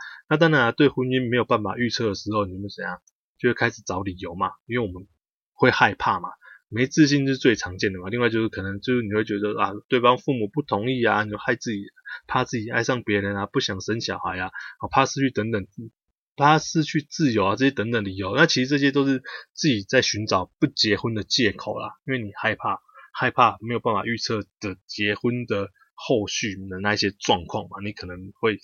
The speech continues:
担心，所以你想要找一些理由让自己不要踏入婚姻嘛。那因为啊，对于婚后啊，就是没有办法去预测嘛，所以其实我们很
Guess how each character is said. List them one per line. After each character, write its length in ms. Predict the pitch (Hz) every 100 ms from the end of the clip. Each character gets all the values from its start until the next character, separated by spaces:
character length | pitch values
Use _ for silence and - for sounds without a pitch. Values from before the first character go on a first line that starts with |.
| _
担 200 | 104 101
心， 280 | 104 104 113
所 160 | 117 110
以 80 | 101
你 80 | 101
想 240 | - 98
要 80 | -
找 200 | 95 104
一 20 |
些 100 | 123
理 220 | 113 92
由 200 | 101 110 - - - -
让 140 | 113
自 120 | -
己 100 | 113 95
不 60 | 101
要 120 | 101
踏 200 | - 98
入 140 | 101
婚 220 | 95 104 95
姻 220 | 95 98
嘛。 120 | 104 - _ _ - - - - _ -
那 120 | 185
因 160 | 214 208
为 140 | 190
啊， 220 | 151 139 143 _ _ _ _ _ _ _ _ - -
对 160 | 143
于 60 | 123
婚 260 | - 123
后 180 | 131 120
啊， 180 | 104 95
就 120 | 117
是 100 | 120
没 160 | 110 117
有 80 | 110
办 140 | 107
法 120 | 90
去 200 | 87 98
预 160 | 123 101
测 240 | - 107
嘛， 160 | 92 90
所 140 | -
以 40 | 120
其 200 | - 107
实 120 | 117
我 100 | 101
们 160 | 92 110
很 300 | 110 98